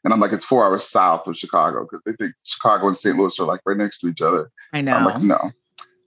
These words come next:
Speaker 1: So I grew up there, went through the entire school, uh, district there, graduated, went to school in Central Illinois at a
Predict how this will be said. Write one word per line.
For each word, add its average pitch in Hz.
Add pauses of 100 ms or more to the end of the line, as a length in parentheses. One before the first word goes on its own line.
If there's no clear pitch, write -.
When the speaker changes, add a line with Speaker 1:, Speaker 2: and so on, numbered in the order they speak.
(100)
Speaker 1:
So 117
I 107
grew 131
up 135
there, 127
went 117
through 110
the 101
entire 104
school, 104 (400)
uh, 95
district 101 (200)
there, 98 (240)
graduated, 101
went 104
to -
school 113
in 104
Central 101
Illinois 101
at 92
a 95